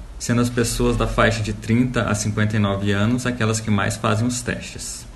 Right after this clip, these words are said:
O grupo de pessoas com diagnóstico médico de alguma comorbidade manteve-se praticamente inalterado em relação ao mês anterior e ficou em torno de quatrocentos mil pessoas, sendo que os de trinta a cinquenta e nove anos são a maioria.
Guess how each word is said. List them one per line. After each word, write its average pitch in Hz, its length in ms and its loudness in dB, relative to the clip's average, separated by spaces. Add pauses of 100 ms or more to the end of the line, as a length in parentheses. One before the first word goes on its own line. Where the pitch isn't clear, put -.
(180)
O 123 60 0
grupo 165 280 6
de 156 80 2
pessoas 123 440 2
com 113 120 2
diagnóstico 104 680 2
médico 98 540 0 (380)
de - 80 4
alguma 113 340 4
comorbidade 104 880 4 (240)
manteve-se 107 460 2
praticamente 117 680 0
inalterado 117 600 2
em 123 40 4
relação 117 440 0
ao 113 60 2
mês 113 200 4
anterior 117 500 0 (380)
e 110 60 -4
ficou 113 280 2
em 113 60 4
torno 113 240 2
de 110 120 -6
quatrocentos 117 520 -2
mil 127 140 0
pessoas, 104 840 -4
sendo 110 300 2
que 110 80 0
os 107 80 2
de 110 100 2
trinta 113 440 2
a - 20 0
cinquenta 104 400 0
e - 20 2
nove 104 320 2
anos 110 240 2
são 120 160 0
a 117 80 2
maioria. 113 540 0